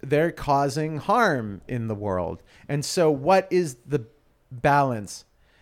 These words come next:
And I try and really crunch those numbers. And then, but on the other hand,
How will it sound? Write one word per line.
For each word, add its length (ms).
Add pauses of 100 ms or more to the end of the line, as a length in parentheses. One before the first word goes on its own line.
(140)
And 120
I 100
try 280
and 160
really 200
crunch 300
those 180
numbers. 280
And 180
then, 400
but 120
on 160
the 100
other 220
hand, 440